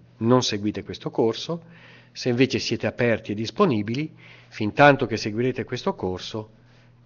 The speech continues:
e praticherete queste meditazioni, non praticatene, praticatene di altro tipo. E allora,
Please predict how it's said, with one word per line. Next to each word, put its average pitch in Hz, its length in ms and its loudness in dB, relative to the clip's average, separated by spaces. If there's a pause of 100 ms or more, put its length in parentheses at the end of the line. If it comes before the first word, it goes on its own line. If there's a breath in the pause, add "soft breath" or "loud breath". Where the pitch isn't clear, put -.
e 127 200 8
praticherete 127 760 0
queste 131 300 -2
meditazioni, 110 760 -4
non 143 360 4
praticatene, 101 800 -6 (500)
praticatene 101 840 -6
di 127 140 -2
altro 95 420 -6
tipo. 98 440 -16 (3500 soft breath)
E 123 120 6
allora, 101 420 8